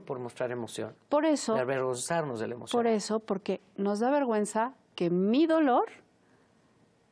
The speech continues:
Speaker 2: moleste e incomode al otro. Porque, obviamente,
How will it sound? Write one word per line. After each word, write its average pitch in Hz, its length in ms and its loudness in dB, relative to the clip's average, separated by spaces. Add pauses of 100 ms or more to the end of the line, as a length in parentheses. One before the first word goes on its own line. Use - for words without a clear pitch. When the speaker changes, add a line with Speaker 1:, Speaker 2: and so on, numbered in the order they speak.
(120)
Speaker 2:
moleste 190 680 0 (100)
e 190 80 0
incomode 180 840 0 (160)
al 196 220 0
otro. 196 440 -4 (680)
Porque, 240 520 2
obviamente, 196 1040 2